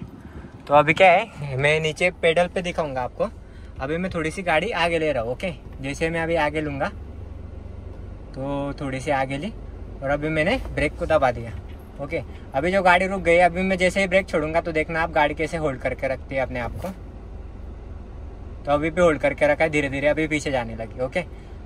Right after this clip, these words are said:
तो अभी जैसे ही मैं यहाँ पर और break को छोड़ूंगा, तो देखना आप, तो अभी भी hold करके रखा है, अभी पीछे जाने लगी। तो अभी थोड़ा सा और आगे लेता हूँ और जैसे मैं एक्सीलरेटर पे पैर रखूँगा, तो हमारी गाड़ी उठ,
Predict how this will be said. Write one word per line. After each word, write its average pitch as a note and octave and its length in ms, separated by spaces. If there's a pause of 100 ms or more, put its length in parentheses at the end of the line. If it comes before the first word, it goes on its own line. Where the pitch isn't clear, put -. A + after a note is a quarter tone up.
तो C3+ 60
अभी D3+ 140
जैसे E3+ 280
ही F#3+ 80
मैं G3 540
यहाँ D#3 180
पर E3+ 180
और F3+ 480
break E3 200
को F#3 120
छोड़ूंगा, F3 420 (100)
तो D3+ 80
देखना C#3+ 280
आप, C3+ 140 (1200)
तो C#3 60
अभी D3+ 220
भी F#3 120
hold F3 240
करके D#3 300
रखा D#3 200
है, A3 100 (120)
अभी D3 180
पीछे D3 260
जाने A#2 220
लगी। A2 300 (520)
तो C3+ 80
अभी E3 240
थोड़ा E3 220
सा F3+ 120
और F3 140
आगे E3 240
लेता D#3 220
हूँ F3 100
और D#3+ 120
जैसे F3 260
मैं F#3+ 120
एक्सीलरेटर F3+ 320
पे F3+ 320
पैर F3+ 300
रखूँगा, F3 340
तो E3+ 400
हमारी D#3 340
गाड़ी D#3 240
उठ, E3 340